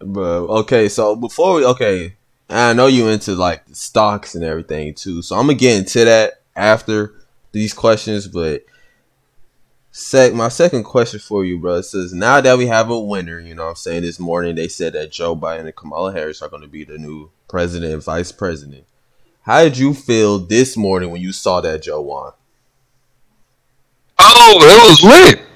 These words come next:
Speaker 2: And even though I still find him to be Lucifer, the Satan, oh, it was cool. It's, it's just cool 'cause of what it opens up. Because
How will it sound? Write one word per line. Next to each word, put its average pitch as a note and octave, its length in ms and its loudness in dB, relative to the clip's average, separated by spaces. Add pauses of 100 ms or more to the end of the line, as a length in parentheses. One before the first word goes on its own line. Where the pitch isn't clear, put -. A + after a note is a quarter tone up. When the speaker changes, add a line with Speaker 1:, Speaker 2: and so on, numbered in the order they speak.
(300)
Speaker 2:
And D#3+ 260 8
even G#3+ 240 10
though G#3 120 10
I F#3+ 160 10
still F#3+ 340 8
find F3+ 400 10
him F#3+ 120 12
to E3+ 60 10
be F3+ 200 10
Lucifer, G3+ 600 8 (100)
the C3+ 220 8
Satan, E3+ 480 8
oh, C#4 200 10
it C#4 180 10
was A#3+ 120 8
cool. C4 520 8 (420)
It's, F3+ 180 6
it's E3+ 180 8
just F3 280 6
cool C#3 240 8
'cause B2 160 2
of A#2 40 8
what A#2 140 8
it A2 60 10
opens G#2+ 340 8
up. G#2+ 360 6
Because B2 580 6